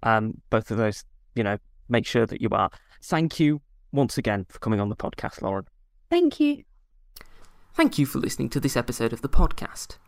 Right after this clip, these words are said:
Speaker 1: If you've enjoyed it, you can subscribe to us on iTunes, Spotify, Podbean, and Amazon Music.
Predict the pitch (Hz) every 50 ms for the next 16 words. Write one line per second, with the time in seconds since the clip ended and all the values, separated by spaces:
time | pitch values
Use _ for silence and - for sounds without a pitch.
0 | _ _ - 143 131 135 127 123 - - - 143 151 185 202 - 208 - - -
1 | - - 156 147 - 143 131 - 139 - - - - 131 131 131 - - 170 160
2 | 156 113 - - - 120 117 127 127 - - 135 135 143 156 151 - - - -
3 | - - 214 226 - - - - 120 120 131 - - - - - - 165 - -
4 | - - - - 120 123 - - - - - - 139 131 127 123 117 117 - -
5 | - - 143 151 151 139 143 - - - - -